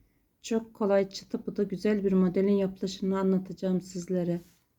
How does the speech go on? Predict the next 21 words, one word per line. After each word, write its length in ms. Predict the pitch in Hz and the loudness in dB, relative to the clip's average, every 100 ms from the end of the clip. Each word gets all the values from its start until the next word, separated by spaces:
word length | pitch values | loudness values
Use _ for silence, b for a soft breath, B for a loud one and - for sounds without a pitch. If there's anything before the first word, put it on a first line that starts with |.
| _ _ _ _ _ _ _ _ - | _ _ _ _ _ _ _ _ -10
İplerim 520 | 202 214 208 190 180 | -6 2 4 6 4
altın 440 | 185 185 214 196 | 2 0 0 2
başak, 480 | 185 180 190 190 - | 0 -2 -4 -4 -8
krem 400 | - 196 196 196 | -8 -2 0 2
rengim 520 | 190 190 185 180 185 | 4 4 4 0 -2
altı 300 | 190 190 190 | -4 -4 -2
yüz 180 | 190 190 | -4 -4
kırk 160 | - 190 | -8 -8
sekiz 480 | - 196 196 196 | -8 -8 -6 -4
numara, 420 | 196 180 180 185 185 | 0 2 2 0 -2
pembe 360 | 196 185 196 | 2 4 4
rengim 420 | 185 175 165 170 | 4 2 2 2
beş 300 | 175 190 190 | 2 0 -2
numara, 420 | 196 185 180 185 190 - _ _ _ _ _ _ _ _ _ _ _ _ _ _ _ _ _ _ | -2 0 0 -4 -6 -12 _ _ _ _ _ _ _ _ _ _ _ _ _ _ _ _ _ _
yeşil 340 | 196 190 208 190 | -2 0 2 4
rengim 360 | 190 190 196 | 4 4 2
üç 200 | 196 - | 0 -6
yüz 80 | 196 | -14
seksen 460 | - 185 190 190 185 | -6 -6 -2 0 0
üç 240 | 190 190 | 0 -2
numara. 480 | 185 170 165 165 | 0 2 0 -2